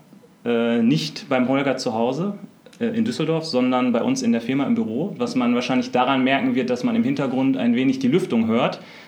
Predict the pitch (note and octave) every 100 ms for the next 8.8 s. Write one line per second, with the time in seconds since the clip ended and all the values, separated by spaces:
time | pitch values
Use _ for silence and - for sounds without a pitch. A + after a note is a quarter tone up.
0 | - A#2 C#3 D3+ D#3+ - C3 B2+ C3+ C3
1 | B2+ D3 D#3 E3+ D#3 D3 C#3+ C#3 C#3 B2+
2 | A#2+ B2 B2 A#2+ A#2+ D#3 D#3 - - A#2
3 | A#2+ C3+ A#2+ - C3 C#3 A2 G#2 G#2 G2
4 | G#2 A#2+ G#2+ A2 D3+ F3 - - - -
5 | A#2 C3 B2+ B2 - - - - - C#3+
6 | A#2+ A2+ C#3 - - - A2 A2+ A#2 A2+
7 | A#2 A2+ - - A#2 C#3 - A#2+ B2+ C3+
8 | C#3+ B2+ B2+ B2 A#2+ A#2+ A#2+